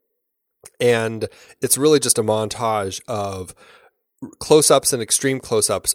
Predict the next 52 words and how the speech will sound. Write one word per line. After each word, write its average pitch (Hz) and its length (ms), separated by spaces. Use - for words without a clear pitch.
of 110 380
vehicles 113 600
and 107 100
traffic. 117 540
We've 104 160
got 98 280
the 113 80
very 135 200
first 123 240
shot 113 200
is 98 80
a - 40
close-up 117 460
of 98 80
a 95 60
car 98 680
as 101 140
it 101 160
passes 113 500
by, 87 300
and 90 120
then 92 100
we 90 60
cut - 220
to - 80
an 95 80
extreme 101 320
close-up 101 400
of 92 180
the 101 140
lens 101 480
in 98 100
a 92 60
red 95 280
light, 95 480
and 101 160
then 95 220
more 98 240
cars 87 600
and 90 200
more 104 340
traffic 104 480
lights, 80 380
and 98 120
we 92 80
got 95 200
a - 20
lot 104 420
of 98 100
this - 280
just - 300
kinetic 104 480